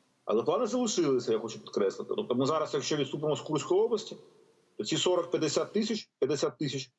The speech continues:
російської армії, вони цілком можуть, е, поновити свої, ну, спробувати реалізувати, е, свої перші плани стосовно створення буферної зони на Сумщині.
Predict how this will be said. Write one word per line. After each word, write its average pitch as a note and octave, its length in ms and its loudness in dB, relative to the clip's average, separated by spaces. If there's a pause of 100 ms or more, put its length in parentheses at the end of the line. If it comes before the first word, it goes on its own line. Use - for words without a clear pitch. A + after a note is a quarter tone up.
російської C3+ 460 0
армії, B2+ 240 0
вони C#3 180 2
цілком G3+ 380 0
можуть, D#3+ 380 0
е, C3+ 580 4
поновити E3 480 0 (600)
свої, B2 280 0 (120)
ну, D3 200 2 (400)
спробувати F#3+ 380 6
реалізувати, F#3 600 4 (800)
е, A#2 420 4
свої C#3 240 2
перші C#3+ 360 -2
плани F3+ 300 -2
стосовно C#3 600 0
створення C3+ 400 0
буферної B2 440 0
зони B2+ 180 0
на B2 80 0
Сумщині. A2 460 -6